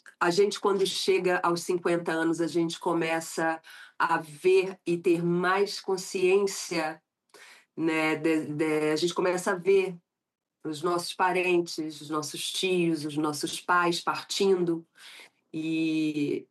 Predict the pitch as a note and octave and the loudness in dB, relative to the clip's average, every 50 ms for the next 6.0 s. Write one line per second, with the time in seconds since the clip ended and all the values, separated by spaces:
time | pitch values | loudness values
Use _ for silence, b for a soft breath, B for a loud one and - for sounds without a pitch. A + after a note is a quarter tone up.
0 | _ _ - D#3 E3+ E3+ G3+ F#3+ F#3 F3+ F3+ G3 F3+ F3 F3 E3+ F3+ F3 E3+ F#3 | _ _ -4 -2 0 2 4 2 2 2 2 2 2 4 4 4 4 4 4 2
1 | F3 F3 F3 - - - F3 F3 E3+ - - E3 D#3+ D#3 D#3 D#3+ - - D3 D3+ | 0 0 0 -2 -2 0 0 0 0 0 2 2 2 2 0 -2 -2 -2 0 0
2 | D3 C#3 C#3+ - - D3 C#3+ C#3 C3+ C3 B2+ B2+ C3 B2+ C3 C3 C3 C3+ C#3 C#3 | 0 -2 -2 -4 -4 -2 -2 -2 -2 -2 -2 -2 -2 -2 -2 -4 -4 -4 -6 -8
3 | C3+ b b b b b b b _ _ - F#3 E3+ G#3+ G#3+ G3 G3+ F#3+ F#3 - | -10 b b b b b b b _ _ -4 -2 0 2 2 2 2 2 0 0
4 | G3 - G3+ G3 F3+ F#3+ F#3+ F#3 F#3+ F#3+ - - - G3 F#3+ F3 E3+ F3+ F3 F3 | 0 2 2 2 4 4 4 4 4 0 -2 -2 0 0 0 0 0 0 2 2
5 | F3 F3 F3 F3 F3 - G3 F#3 F3+ F3 E3+ E3+ F3 F3+ F3 E3+ F3 F3+ F3 | 4 4 4 2 2 2 0 2 2 4 2 4 2 2 2 0 -2 -2 -4